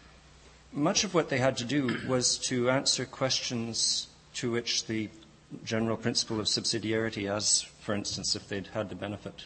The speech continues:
they might, might have read it, about it in Natural and Natural Rights, gives no definite answer. In other words, the job of constitution makers or European Union makers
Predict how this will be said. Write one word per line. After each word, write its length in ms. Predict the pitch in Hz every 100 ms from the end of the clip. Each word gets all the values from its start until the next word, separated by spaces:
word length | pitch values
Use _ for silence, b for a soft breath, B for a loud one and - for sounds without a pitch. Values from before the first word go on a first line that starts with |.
| -
they 160 | 98 90 - - 76 82
might, 260 | 107 -
might 160 | 113 113
have 160 | 101 110
read 140 | 107
it, 120 | 110 -
about 220 | 107 107
it 120 | 107
in 140 | 101 101
Natural 400 | 107 - 107 101
and 140 | 98
Natural 340 | 98 - 104 98
Rights, 280 | 101 - B B B
gives 260 | - 123 135
no 340 | 131 123 117 - - B B B -
definite 380 | - 117 120 104
answer. 340 | 107 113 - 92
In 120 | 95
other 180 | 117 110
words, 360 | 107 98 -
the 180 | 110 104 - -
job 280 | - 113 110
of 140 | 113 -
constitution 680 | 113 - - 120 113 113
makers 480 | 107 101 107 104 -
or 220 | 101 98 - B B B
European 600 | 101 113 113 - 113 104
Union 360 | 107 131 127 110
makers 580 | 107 - 101 95 -